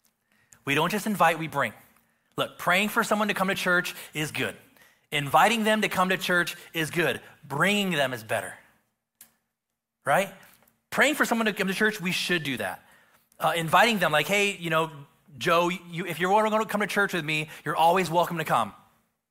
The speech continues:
Cool, that's honestly the same thing as, "We should hang out sometime,"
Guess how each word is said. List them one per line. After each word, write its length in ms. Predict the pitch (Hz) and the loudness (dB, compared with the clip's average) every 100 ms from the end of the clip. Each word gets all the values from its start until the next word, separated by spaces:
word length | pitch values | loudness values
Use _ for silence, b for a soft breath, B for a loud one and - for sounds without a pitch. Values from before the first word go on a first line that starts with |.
| _ - | _ -8
Cool, 140 | 151 | -2
that's 260 | 131 170 - - | 2 0 -2 0
honestly 380 | 160 185 180 | 2 2 0
the 80 | 175 | -4
same 240 | 143 165 160 | -2 -4 -2
thing 280 | 170 160 | -4 -2
as, 380 | 156 139 131 123 - B B B B _ _ | 0 2 2 -2 -14 B B B B _ _
"We 140 | - 190 | -4 0
should 160 | 180 | 0
hang 140 | 160 165 | 0 2
out 100 | 139 | 0
sometime," 340 | 131 104 95 | 0 -6 -8